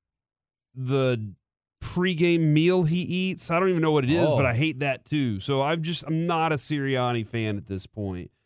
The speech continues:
Speaker 1: And I did, and here might be the other thing too. I kinda thought he was a klutz. I thought he was one of those guys that was just gonna, that he had no clue what he was doing, and he's kinda proved me wrong here so far. So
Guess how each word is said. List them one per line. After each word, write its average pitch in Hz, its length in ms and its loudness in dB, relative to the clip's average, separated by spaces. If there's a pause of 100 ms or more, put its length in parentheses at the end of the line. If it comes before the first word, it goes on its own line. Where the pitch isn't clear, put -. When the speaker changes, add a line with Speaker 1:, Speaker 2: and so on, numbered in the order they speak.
(140)
Speaker 1:
And 165 120 0
I 180 80 2
did, 190 380 2
and 147 160 0
here 196 280 0
might 135 240 -2
be 151 80 -2
the 151 180 0
other 160 140 0
thing 123 240 0
too. 147 320 -2 (440)
I 104 40 -6
kinda - 280 -2
thought 135 280 -2
he 143 100 0
was 143 200 -4
a - 20 -12
klutz. - 600 -6
I 117 60 -8
thought 143 220 -2
he 151 60 0
was 143 140 0
one 143 120 2
of 147 80 0
those 143 160 -2
guys 143 300 2
that 147 60 -2
was 139 120 -2
just 131 160 -6
gonna, 131 280 0 (100)
that 135 100 0
he 139 160 2
had 127 160 0
no 139 240 0
clue 147 220 -4
what 147 80 -2
he 143 60 0
was 131 100 -4
doing, 143 200 0
and 113 100 0
he's 110 120 -2
kinda 147 280 -4
proved 131 320 -4
me 131 140 -2
wrong 139 280 -2
here 104 180 -4
so 101 200 -6
far. 98 320 -4
So 110 340 -2